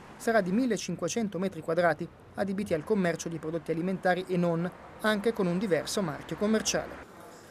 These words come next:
Nelle casse del comune di Como, Coop verserà circa cinquecentocinquantamila euro di oneri di urbanizzazione e duecentottantamila euro di contributo sul costo di costruzione.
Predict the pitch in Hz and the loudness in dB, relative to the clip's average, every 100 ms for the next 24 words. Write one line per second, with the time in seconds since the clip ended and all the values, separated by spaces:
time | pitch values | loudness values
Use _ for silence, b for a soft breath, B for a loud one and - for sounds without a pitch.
0 | - - 214 185 185 165 165 160 - 180 | -8 0 2 4 4 4 2 0 0 -2
1 | 165 160 - 202 151 - 185 - 160 165 | -2 0 2 2 2 2 2 2 0 0
2 | - 170 156 180 156 151 240 202 165 233 | 0 -2 -2 -4 -4 -2 0 0 0 0
3 | 214 175 - 170 208 185 170 180 220 175 | 0 -2 -4 -2 0 0 0 0 2 2
4 | 185 156 175 170 160 170 165 165 160 165 | 2 2 2 2 -2 -2 -2 -2 -2 -2
5 | - 208 196 - - - - 247 233 226 | 0 0 0 -4 -12 -10 -4 0 2 4
6 | 220 185 175 208 180 180 208 214 190 190 | 2 2 0 0 2 0 0 2 0 0
7 | 170 226 220 220 170 160 170 214 208 - | -2 -2 0 -2 -4 -4 -4 -6 -6 -8
8 | - 185 226 208 220 - 165 - - | -6 -2 -2 -2 -4 -4 -6 -6 -12